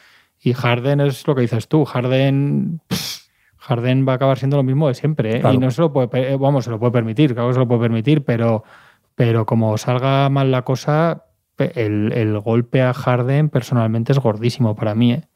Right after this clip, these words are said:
Speaker 1: Porque, coño, sale, sale, has fallado en todos los lados que has estado, y, y caes allí con Embiid, con el Embiid que estábamos viendo, no sé qué, cuatro días. Es una cosa que me, que me repateó cuando, ¿qué partido es el que pierden? El que pierden gordo.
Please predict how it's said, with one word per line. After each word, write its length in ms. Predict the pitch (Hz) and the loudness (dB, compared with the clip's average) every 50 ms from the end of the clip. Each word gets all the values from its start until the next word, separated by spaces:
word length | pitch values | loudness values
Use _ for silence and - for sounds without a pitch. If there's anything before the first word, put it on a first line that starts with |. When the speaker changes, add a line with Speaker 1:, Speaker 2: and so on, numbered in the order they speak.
| _ _ _ _ _ _ _ _ _ | _ _ _ _ _ _ _ _ _
Speaker 1:
Porque, 260 | - 131 - 120 107 | -8 -6 -4 -4 -4
coño, 240 | - 120 120 123 117 | 0 0 2 2 2
sale, 360 | 101 - 120 113 113 131 135 | 0 -2 -2 0 0 0 -2
sale, 260 | - - 131 135 135 - | 0 2 2 2 2 0
has 180 | 151 147 139 - | -2 -4 -4 -4
fallado 300 | - - 135 135 131 131 | -2 -2 0 2 2 2
en 80 | 131 | 2
todos 100 | 120 135 131 | 2 0 0
los 80 | 127 | 2
lados 140 | 131 131 123 | 0 0 0
que 80 | - 131 | -2 0
has 80 | 117 | 0
estado, 540 | 127 120 - - 156 151 135 123 117 120 - _ _ _ - _ _ _ _ _ _ | 0 -2 0 0 2 2 2 2 0 -4 -8 _ _ _ -20 _ _ _ _ _ _
y, 520 | - 139 123 117 113 113 110 110 120 - 139 | 0 0 2 2 2 0 0 0 0 0 -2
y 80 | 123 | -2
caes 260 | - 131 127 120 - | 0 0 -2 0 0
allí 180 | 131 127 143 143 | 0 2 2 2
con 160 | - 123 113 | 2 -2 -4
Embiid, 260 | 110 113 113 143 156 | -4 -2 0 0 2
con 140 | 151 131 117 113 | 2 2 0 0
el 80 | 110 | -2
Embiid 220 | 110 110 120 120 120 | 0 0 0 0 0
que 80 | 143 | 0
estábamos 480 | 127 - - 131 127 127 131 123 120 113 | -2 0 0 0 2 2 2 2 0 0
viendo, 240 | 135 151 156 135 117 | 0 2 2 2 0
no 80 | 113 | -2
sé 80 | - - | -2 -2
qué, 80 | 151 | -2
cuatro 180 | 131 135 117 143 | -2 0 2 2
días. 220 | 139 123 113 - - - - - - - _ | 0 0 0 -4 -10 -20 -20 -20 -20 -12 _
Es 100 | 143 135 | -4 -2
una 100 | 175 185 | 0 2
cosa 140 | 185 175 175 | 2 2 2
que 80 | 180 | 2
me, 140 | 170 170 156 | 0 0 0
que 100 | - 156 | -2 0
me 120 | 151 151 | 0 0
repateó 560 | 135 135 143 135 - 139 127 - 143 151 147 127 | 2 0 0 0 0 -2 -2 0 2 2 2 2
cuando, 420 | 120 113 113 113 113 113 110 107 | 0 -2 -2 0 0 0 -2 -2
¿qué 100 | - 139 | -2 -2
partido 360 | 135 156 151 151 - 156 143 | -2 -2 -2 -2 -2 -2 0
es 80 | 131 - | 0 0
el 80 | 135 | -2
que 100 | 120 - | -2 -4
pierden? 560 | 117 - 131 127 120 120 117 117 117 113 117 - _ _ _ _ _ _ _ _ _ _ | -2 0 0 2 2 2 0 0 0 0 -2 -4 _ _ _ _ _ _ _ _ _ _
El 160 | 135 127 117 | 0 0 0
que 120 | - 123 | -2 -6
pierden 400 | - - 131 139 139 143 143 139 | -6 -4 -2 0 0 0 0 2
gordo. 560 | 135 151 156 147 139 139 127 123 120 120 - | 4 4 4 4 2 0 -2 -2 -4 -6 -10